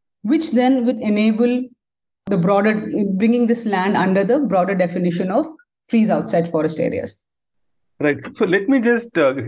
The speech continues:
Speaker 2: uh, get, get a little more clarity from you here. So you are saying because, uh, if we have one definition of forest, and that definition of forest is what we look at for protecting our forest cover,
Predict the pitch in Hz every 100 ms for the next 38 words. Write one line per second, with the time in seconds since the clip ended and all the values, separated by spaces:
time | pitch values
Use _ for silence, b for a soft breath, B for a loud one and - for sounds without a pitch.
0 | 151 135 117 113 110 - 147 147 156 143
1 | 165 151 147 156 160 156 127 127 135 151
2 | 156 131 131 131 131 123 120 156 151 170
3 | 170 175 185 185 - - 170 180 175 b
4 | b b _ _ 123 131 135 123 160 160
5 | 170 123 123 175 156 139 156 143 135 135
6 | 127 120 131 123 104 - 135 139 127 139
7 | 127 131 147 147 - 147 151 131 131 120
8 | 135 113 127 120 135 120 120 139 131 127
9 | - 120 117 113 127 120 139 139 143 117
10 | 120 120 110 110 107 - 123 107